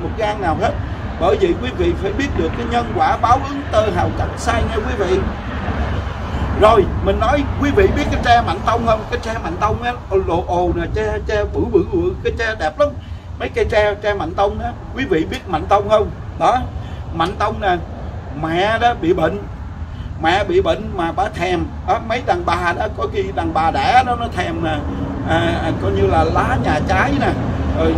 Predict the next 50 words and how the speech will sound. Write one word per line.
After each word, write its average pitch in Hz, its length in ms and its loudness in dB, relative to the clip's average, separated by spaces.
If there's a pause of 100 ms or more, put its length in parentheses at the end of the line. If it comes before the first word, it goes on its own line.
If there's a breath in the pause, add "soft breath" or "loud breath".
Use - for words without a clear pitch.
nhà 165 220 2 (160)
uống 269 240 2
máu 247 340 4
nè, 190 100 4 (480)
ờ, 170 100 4 (220)
đàn 165 180 4
bà 170 200 6
đẻ 180 300 6
nó - 60 6 (140)
ăn, - 120 4 (340)
ờ, - 220 4
bậy 101 180 4
bạ 185 300 4
nè, 190 60 4 (220)
à, 165 180 0 (100)
đ-, - 260 0
đàn - 200 2
bà 170 160 2
đẻ 254 380 4
nó 254 60 2 (100)
thèm 180 180 2 (120)
tôm 240 160 6
mới 269 120 2
cân - 180 2
á. - 100 2 (460)
Rồi 180 180 8
mấy 196 100 4 (100)
người 196 160 8
già 190 320 6
đó 254 80 8 (120)
cũng 202 160 6
có 277 60 8 (120)
khi - 60 8 (140)
thèm 196 140 8 (100)
vậy 202 120 8
đó, - 100 8 (100)
bệnh - 240 6
á, - 220 4
bệnh - 240 2
rồi 196 180 6
thèm. - 180 4 (560)
Bệnh 180 280 2
rồi 190 120 6 (100)
cái - 180 2
không - 180 2
biết - 100 2 (120)
sao 226 280 4 (120)
cái - 140 2
thèm. 185 180 4 (440)
Đó, 190 80 6